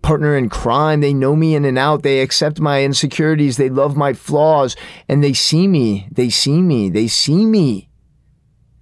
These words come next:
So I'm not ruling out the possibility of it developing or evolving into more than a friendship, but I'm saying start off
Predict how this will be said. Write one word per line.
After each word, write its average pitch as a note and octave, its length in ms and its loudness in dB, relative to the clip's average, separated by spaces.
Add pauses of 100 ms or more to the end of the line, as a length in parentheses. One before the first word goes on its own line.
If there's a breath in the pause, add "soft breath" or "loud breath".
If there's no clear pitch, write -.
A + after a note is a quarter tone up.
So E3+ 480 0 (280)
I'm E3+ 120 0
not G3 180 0
ruling D#3+ 400 2
out D#3 140 0
the C3+ 80 -4
possibility D3 640 0
of A#2+ 100 -2
it A#2 540 -6
developing C#3 640 0
or B2 140 2
evolving B2+ 460 0
into A#2 180 -2
more A#2+ 240 0
than A3+ 160 0
a A#2 40 -2
friendship, A#2 440 -2
but C#3+ 100 0
I'm D3 140 0
saying F#3 240 0
start F3 480 -2
off B2+ 500 -2